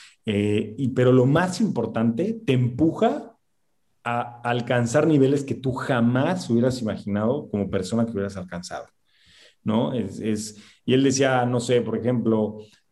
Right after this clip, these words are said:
eh, cuando se lanzó la Powerwall, la batería, los, los ingenieros llegaron y le dijeron, "Ya, no manches, qué pila más buena, ya tenemos diez kilowatts hora,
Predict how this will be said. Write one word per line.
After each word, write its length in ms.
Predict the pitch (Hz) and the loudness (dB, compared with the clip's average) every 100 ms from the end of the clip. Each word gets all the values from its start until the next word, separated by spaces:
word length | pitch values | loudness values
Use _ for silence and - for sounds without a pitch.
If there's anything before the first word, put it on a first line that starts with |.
| - | 0
eh, 520 | 117 113 113 113 107 | 4 4 4 2 0
cuando 320 | 123 123 120 | 2 2 2
se 140 | 117 131 | 2 2
lanzó 280 | 120 120 156 | 2 4 6
la 240 | 156 139 | 6 4
Powerwall, 520 | 135 135 127 123 143 | 2 4 4 4 2
la 80 | 139 | 2
batería, 680 | 110 107 107 120 160 196 - | 0 -2 -2 0 0 -2 -4
los, 440 | 107 101 - - | -2 -4 -6 -8
los 320 | 113 107 98 113 | -4 -4 -2 -2
ingenieros 580 | 107 107 107 131 139 | -2 0 2 2 2
llegaron 320 | 117 113 127 127 | 2 2 2 2
y 40 | |
le 80 | 147 | 0
dijeron, 440 | 123 117 123 117 - | 0 0 0 -2 -2
"Ya, 100 | 139 139 - 131 | -2 -4 -10 -6
no 140 | 151 | -2
manches, 340 | 156 160 147 - | 0 0 -2 -2
qué 140 | 151 | -4
pila 340 | 147 160 151 | -2 0 2
más 220 | 143 147 135 | 2 2 2
buena, 260 | 147 147 | 2 4
ya 220 | 143 139 - | 2 2 0
tenemos 500 | 135 139 131 - 123 | 2 2 2 -2 -2
diez 360 | 131 156 151 | 4 4 4
kilowatts 720 | 151 143 139 120 120 135 135 | 0 -2 0 0 2 0 2
hora, 340 | 139 139 135 | 2 2 0